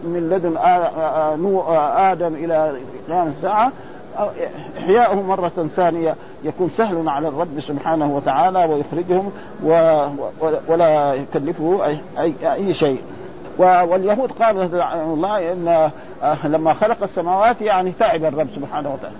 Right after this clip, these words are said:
تعالى الله عن ذلك علوا كبيرا، وأنه استراح في إيه؟ في، في، في اليوم. آه، والله يقول: "وما مسنا من لغوب"، لأن الإنسان مهما كان عنده من الإمكانيات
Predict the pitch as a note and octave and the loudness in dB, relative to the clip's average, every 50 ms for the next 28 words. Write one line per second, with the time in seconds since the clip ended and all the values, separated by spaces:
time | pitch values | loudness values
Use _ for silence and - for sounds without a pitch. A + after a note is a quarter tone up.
0 | - - - - F#3 F3+ F#3 G#3+ G#3 G3+ F3+ F3 F3+ F#3 F3 E3 D#3+ D3 D3+ D3+ | -18 -16 -6 -2 0 2 4 4 4 4 2 2 4 4 4 4 2 0 0 0
1 | D#3+ E3+ D#3+ D3+ C#3 D3 C3+ C3+ C#3+ F3 D3+ C#3 C3+ C3 - C#3 C3+ F3+ G3+ G3 | 0 0 0 0 -2 -4 -4 -4 -2 -4 -4 -4 -4 -4 -4 -2 0 0 2 4
2 | G3+ A3 G#3+ - - - - - - - - D#3 F#3+ F#3+ F#3 F3 D3+ C3+ - - | 4 4 2 0 -4 -18 -18 -14 -6 -2 0 0 0 2 0 0 0 -2 0 2
3 | F3 E3+ F#3 F3 C#3+ - C#3 D#3 D3 C#3+ D3+ D3+ D3+ D#3 D#3 D#3 - - - - | 2 4 4 4 2 0 -6 -8 -6 -4 -2 0 0 0 -2 -4 -8 -16 -18 -18
4 | - - - - D#3+ E3 D3+ C#3 C3 B2+ D#3+ - - - D#3+ B2+ A#2+ C3+ D#3 C#3 | -18 -16 -10 -6 -4 -2 -2 -2 -4 -6 -8 -8 -6 -6 -4 -4 -4 -4 -2 -2
5 | C#3+ D3+ D3 C3+ B2+ - - - - - - - C3 D3+ F#3 F#3 F3+ C#3+ F#3 G#3 | 0 0 0 0 -2 -6 -10 -14 -16 -14 -8 -4 -2 0 0 0 -2 -2 0 2
6 | A#3 A3+ G#3 E3+ D3+ D#3+ G3+ F#3+ G3 F#3+ G3 G#3 G#3 G3+ F3+ - - F#3 F#3 F#3 | 4 6 6 4 4 2 0 0 0 0 0 0 0 0 -2 0 0 2 2 4
7 | F#3+ F#3 E3+ F3 E3 D#3+ D#3 D3+ C3 B2+ C3+ B2 - - - - - - E3 E3+ | 2 2 2 0 0 0 0 0 0 -2 -4 -6 -8 -12 -16 -18 -14 -10 -8 -4
8 | E3+ F3 F3+ F3+ E3+ F3+ F#3+ F3+ - A3+ A3 G#3 F#3+ A3 C4 A#3+ G#3+ G#3 G3+ F#3 | -2 0 0 0 0 0 -2 0 2 2 2 2 2 2 0 0 0 0 -2 0
9 | - A3 G3+ F#3 E3 F#3+ A3 G3+ F#3 F3+ F3+ F3 F3 D#3 F3+ F#3 E3+ - E3 E3 | 2 0 0 0 -2 -4 -4 -4 -2 0 0 -2 -2 -2 -4 -4 -2 0 0 0
10 | D#3+ E3 E3+ F#3 G3+ A3 B3+ | 0 0 0 2 2 2 0